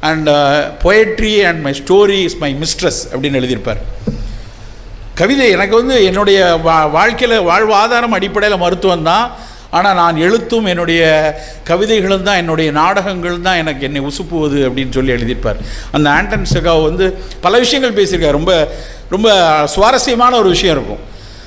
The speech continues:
என்ன சொல்றாருன்னா, அவர் காதலித்து ஒருத்தரை கல்யாணம் பண்றார். அவர் வந்து ஒரு, ஒரு மிகப்பெரிய எழுத்தாளர் ஆகிறாரு. அவர் காதலிச்சு ஒரு பொண்ணை கல்யாணம் பண்றாரு. கல்யாணம் பண்ண உடனே ஒரு கட்டளை போடுறார்.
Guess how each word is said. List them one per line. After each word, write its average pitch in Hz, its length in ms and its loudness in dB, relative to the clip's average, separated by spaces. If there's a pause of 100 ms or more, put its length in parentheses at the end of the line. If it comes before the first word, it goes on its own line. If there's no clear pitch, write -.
(180)
என்ன 196 200 2
சொல்றாருன்னா, 190 340 2
அவர் 214 340 6
காதலித்து 220 680 2
ஒருத்தரை 170 240 -2
கல்யாணம் 151 440 0
பண்றார். 113 160 -2 (1200)
அவர் 160 200 2
வந்து 185 240 2
ஒரு, 143 840 2 (140)
ஒரு 175 160 2
மிகப்பெரிய 240 600 2
எழுத்தாளர் 214 440 4
ஆகிறாரு. 160 400 0
அவர் 240 160 2
காதலிச்சு 185 460 0
ஒரு 170 200 0
பொண்ணை 160 200 -2
கல்யாணம் 147 380 -2
பண்றாரு. 120 380 -4 (540)
கல்யாணம் 277 360 0
பண்ண 226 160 2
உடனே 233 180 0
ஒரு 185 220 4
கட்டளை 208 360 0
போடுறார். 117 360 -2